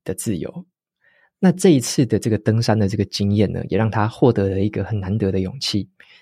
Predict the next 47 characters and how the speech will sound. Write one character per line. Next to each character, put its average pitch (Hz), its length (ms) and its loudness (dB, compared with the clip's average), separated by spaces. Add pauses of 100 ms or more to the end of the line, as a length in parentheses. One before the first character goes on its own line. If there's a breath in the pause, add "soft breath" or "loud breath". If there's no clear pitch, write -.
他 - 160 -2
学 98 240 0
到 107 180 4
了 - 160 -2 (120)
拒 180 200 4
绝 101 200 0
的 92 100 0
勇 - 220 -4
气， - 280 -6 (440 soft breath)
他 - 120 0
也 151 120 6
得 - 180 -2
到 110 180 4
了 101 200 -4 (180)
接 139 320 2
纳 147 260 2
我 104 300 -4
是 - 160 0
谁 104 180 -2
的 98 120 -2
勇 101 180 -6
气。 98 260 -6 (460)
那 - 80 -2
更 120 160 4
重 110 160 2
要 104 100 0
的 98 80 -4
是， - 240 -4 (380 loud breath)
他 - 160 -2
获 156 180 2
得 95 200 -2
了 95 180 -2 (320 soft breath)
再 170 260 4
也 98 320 0 (300)
不 117 180 -2
会 151 300 2
期 - 380 -2
许 101 240 0
自 131 120 -2
己 - 360 -8
成 104 240 -6
为 98 180 -2
他 - 240 -6
人 104 140 -2
的 - 80 -10
勇 - 120 -10 (100)
气。 - 260 -8